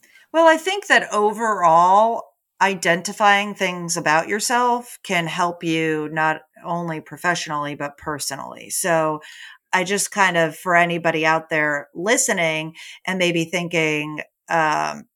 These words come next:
"Yeah, maybe I've done something like this at work." We did this as a prof-, as a personal group. So this was, like, a personal exercise that we did with you, Barbara,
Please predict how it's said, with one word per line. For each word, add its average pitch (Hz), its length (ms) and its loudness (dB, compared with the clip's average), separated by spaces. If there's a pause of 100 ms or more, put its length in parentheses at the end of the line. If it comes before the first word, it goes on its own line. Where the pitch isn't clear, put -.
(120)
"Yeah, 262 500 6
maybe 240 240 0
I've 202 180 4
done 196 220 0
something 180 380 -6
like 165 340 -4
this 156 180 -6
at - 280 -6
work." 185 560 2 (440)
We 285 300 2
did 226 280 4
this 190 420 2
as 175 180 0
a 165 60 -2
prof-, - 340 -10
as 175 160 -2
a 175 80 0
personal 214 600 0
group. - 360 -12
So - 100 -2
this 220 200 -2
was, 208 160 -2
like, 180 160 2
a 160 100 0
personal 180 600 0
exercise 151 600 -2
that 156 140 -2
we 160 100 -4
did 165 220 -6
with 160 120 -8
you, 156 120 -6
Barbara, 147 580 -2